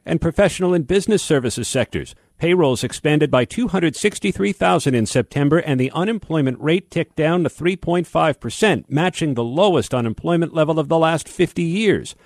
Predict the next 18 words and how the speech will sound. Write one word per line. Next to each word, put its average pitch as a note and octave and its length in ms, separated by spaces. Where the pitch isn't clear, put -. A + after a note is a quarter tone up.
Average C#3 340
hourly C#3+ 380
earnings E3+ 400
went C3 140
up B2+ 160
ten E3+ 260
cents. - 420
In D3+ 140
the D3+ 80
past F3 420
year, F3+ 260
hourly D#3 400
earnings D3 340
have C#3 120
increased D#3 500
by C#3+ 140
five C3 340
percent. A2+ 460